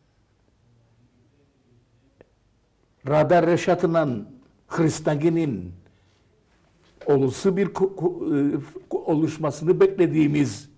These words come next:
bir devlette, Birleşik Kıbrıs Cumhuriyeti'nde imkan ve fırsat eşitliğini üzerinde oturtacağın ilkeleri konuştun mu hiç?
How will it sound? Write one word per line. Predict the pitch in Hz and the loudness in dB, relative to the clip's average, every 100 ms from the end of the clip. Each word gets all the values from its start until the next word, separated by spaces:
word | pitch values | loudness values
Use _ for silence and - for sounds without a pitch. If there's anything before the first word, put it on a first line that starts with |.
| _ | _
bir | 143 147 127 - - | -2 -2 -4 -14 -6
devlette, | 143 135 131 139 - 147 139 - - _ _ _ _ _ _ | -2 0 0 -2 0 0 0 -2 -14 _ _ _ _ _ _
Birleşik | 135 143 131 151 - | 0 2 2 0 -2
Kıbrıs | 165 165 143 | -2 0 -2
Cumhuriyeti'nde | 147 135 135 127 139 127 127 107 95 _ _ _ _ _ _ _ _ _ _ _ _ _ _ _ - | -2 -2 -2 -2 -4 -4 -2 -4 -8 _ _ _ _ _ _ _ _ _ _ _ _ _ _ _ 0
imkan | 160 160 156 220 240 233 | 2 2 0 0 0 2
ve | 220 | 0
fırsat | - 160 - 220 - | 0 -4 0 -2 0
eşitliğini | 190 - 185 - 156 156 143 139 175 233 - - _ _ | -2 0 -4 -4 -4 0 0 0 -2 -4 -10 -20 _ _
üzerinde | 185 170 185 175 170 180 | 0 6 6 6 4 2
oturtacağın | 196 196 180 151 165 127 139 156 170 | 4 0 -2 -2 -2 0 0 -2 -4
ilkeleri | 180 160 - 143 139 143 156 - - _ _ | -6 -8 -10 -4 -2 0 -2 -4 -12 _ _
konuştun | - 165 131 160 220 | 2 2 2 -2 -4
mu | 302 | -4
hiç? | 247 240 - | -8 -10 -16